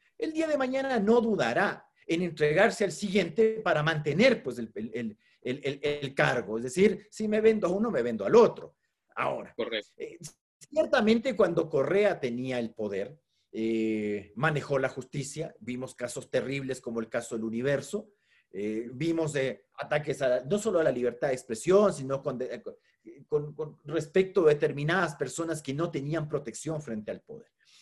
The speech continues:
Speaker 1: Pero cuando te vas, ahí, ahí nos conocemos, pues. Es decir, ese Correa invicto, ese que le ganaba a todos, pero solo con la presencia, que se sacaba indemnizaciones de seiscientos mil dólares respecto de tal banco,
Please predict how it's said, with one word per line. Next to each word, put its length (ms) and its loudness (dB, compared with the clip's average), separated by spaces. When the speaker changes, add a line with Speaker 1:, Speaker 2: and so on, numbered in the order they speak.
Speaker 1:
Pero 280 4
cuando 340 0
te 160 2
vas, 300 6
ahí, 360 2
ahí 220 4
nos 300 -2
conocemos, 680 0
pues. 180 -14
Es 100 -4
decir, 400 0
ese 300 2
Correa 320 4
invicto, 680 2
ese 220 0
que 100 0
le 140 2
ganaba 440 4
a 120 0
todos, 360 6
pero 180 0
solo 260 0
con 180 0
la 140 -2
presencia, 840 2
que 120 -6
se 100 -8
sacaba 460 4
indemnizaciones 920 0
de 100 0
seiscientos 560 -8
mil 200 -6
dólares 480 2
respecto 460 -4
de 80 0
tal 200 -2
banco, 600 0